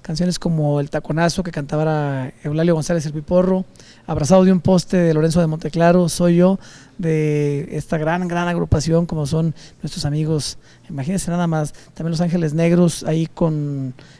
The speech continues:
eh, Y Volveré, bueno, canciones bonitas de grandes artistas que agradezco mucho.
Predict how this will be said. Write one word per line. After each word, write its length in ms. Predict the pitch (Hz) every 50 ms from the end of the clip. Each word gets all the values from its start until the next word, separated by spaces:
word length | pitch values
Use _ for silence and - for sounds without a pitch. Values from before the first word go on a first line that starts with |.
| _ -
eh, 760 | - - 147 147 143 139 143 143 139 139 139 139 139 139 139 143 -
Y 80 | -
Volveré, 500 | 151 151 156 147 151 151 160 180 196 196 - -
bueno, 220 | 180 165 151 135 - - - _ _ - - _ _ _ -
canciones 360 | - 180 170 226 254 262 240
bonitas 640 | 208 196 202 214 190 - 202 160 - - - - -
de 160 | - 170 165 156
grandes 260 | 165 185 196 202 170
artistas 480 | 180 165 160 - 190 180 - 185 165 -
que 220 | - 160 151 143
agradezco 480 | 151 165 156 151 151 165 160 156 - 160
mucho. 260 | 151 147 143 - -